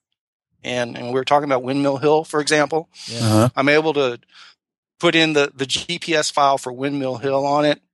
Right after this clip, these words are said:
Speaker 1: and I'll be damned if it ain't ri-, like riding Windmill Hill. It's pretty
Speaker 3: Really?
Speaker 1: amazing. So, yeah,
Speaker 3: Huh.
Speaker 1: I, I just started playing with this thing. It's, it, it,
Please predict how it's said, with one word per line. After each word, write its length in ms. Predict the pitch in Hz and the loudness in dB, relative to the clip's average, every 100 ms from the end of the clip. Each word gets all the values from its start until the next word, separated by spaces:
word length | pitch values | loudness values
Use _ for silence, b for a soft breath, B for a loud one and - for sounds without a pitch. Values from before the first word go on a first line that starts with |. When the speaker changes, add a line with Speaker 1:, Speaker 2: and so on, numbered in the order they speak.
| _ _ _ _ _ - | _ _ _ _ _ -8
Speaker 1:
and 140 | 107 | -4
I'll 160 | 110 143 | 0 0
be 120 | 135 | 0
damned 320 | 123 127 123 113 | 2 2 0 -6
if 260 | 117 113 | -12 -6
it 80 | 143 | -2
ain't 180 | 135 135 | 0 0
ri-, 120 | 123 - | -4 0
like 200 | 131 120 | 0 0
riding 340 | 123 123 113 | -2 -2 -4
Windmill 340 | 117 117 117 110 | -12 -12 -12 -10
Hill. 320 | 120 92 - _ | -8 -10 -12 _
It's 140 | 143 143 | -2 -2
pretty 260 | 185 160 | -2 2
Speaker 3:
Really? 160 | 131 180 | 4 4
Speaker 1:
amazing. 180 | 107 90 _ | 2 -2 _
So, 140 | - 123 _ | -18 -18 _
yeah, 100 | - 247 | -2 2
Speaker 3:
Huh. 200 | 226 120 - | 2 0 -2
Speaker 1:
I, 80 | 131 | -4
I 40 | _ _ _ | _ _ _
just 180 | - 180 | -2 -2
started 320 | - 214 202 | 2 2 2
playing 360 | - 190 185 185 | 0 -2 -2 -4
with 100 | 185 | -8
this 220 | 190 185 | -8 -6
thing. 260 | 196 185 175 | -4 -4 -2
It's, 220 | 151 - | -4 -4
it, 200 | 147 143 - _ | -4 -8 -10 _
it, 140 | 147 | -12